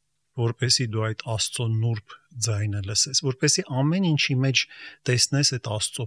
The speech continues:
փառքը, տեսնես այդ լույսը, տեսնես այդ գեղեցկությունը, որովհետև ի վերջո,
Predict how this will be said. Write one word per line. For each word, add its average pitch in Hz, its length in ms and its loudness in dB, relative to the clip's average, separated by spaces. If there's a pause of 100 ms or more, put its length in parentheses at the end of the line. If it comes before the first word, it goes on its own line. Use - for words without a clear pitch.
փառքը, 110 640 -6 (480)
տեսնես 120 500 0
այդ - 260 -6 (340)
լույսը, 113 760 2 (600)
տեսնես 135 420 6
այդ 127 180 2
գեղեցկությունը, 120 1120 2 (540)
որովհետև 139 420 4
ի 147 140 2
վերջո, 143 480 4